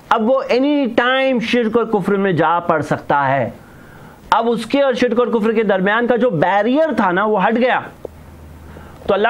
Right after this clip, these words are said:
کے رسول صلی اللہ علیہ وسلم نے کوئی اور چیز نہیں بتائی۔ اب اس شخص اور شرک اور کفر کے درمیان میں جو دیوار تھی، جو بیریئر تھا، وہ ہٹ گیا۔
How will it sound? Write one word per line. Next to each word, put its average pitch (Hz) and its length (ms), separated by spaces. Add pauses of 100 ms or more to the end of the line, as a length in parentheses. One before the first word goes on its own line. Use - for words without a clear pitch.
کے 233 80
رسول 233 280
صلی 226 180
اللہ 226 120
علیہ 226 120
وسلم 240 120
نے 240 100
کوئی 233 180
اور 196 200
چیز 214 240
نہیں 226 120
بتائی۔ 131 300 (480)
اب 226 200
اس 254 80
شخص - 380 (640)
اور 208 220
شرک 226 480
اور 233 80
کفر 220 300
کے 208 160
درمیان 165 560
میں 190 160
جو 156 180
دیوار 156 520
تھی، 131 260
جو 147 140
بیریئر 170 580
تھا، 143 160
وہ 143 200
ہٹ 170 60
گیا۔ 135 240